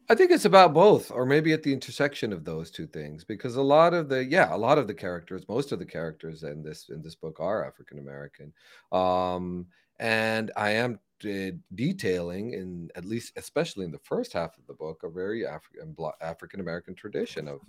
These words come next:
Islam and the different, you know, manifestations of Islam in African-American tradition. Um, like, all the main characters are Black in my book. But it's also about how they were not operating in, in a,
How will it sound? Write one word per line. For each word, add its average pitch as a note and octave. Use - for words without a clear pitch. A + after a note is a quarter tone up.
Islam C#3+
and G2
the F#2+
different, F2
you D#2+
know, E2+
manifestations F2+
of D2
Islam C#2
in C2+
African-American C2+
tradition. -
Um, F#2
like, E2
all E2
the G2+
main G2
characters G#2
are D2
Black C2
in D2+
my C2+
book. A1
But A#2+
it's C3
also F3+
about A2+
how C3
they A#2+
were A2
not A2
operating F2
in, D2+
in D2+
a, C#2+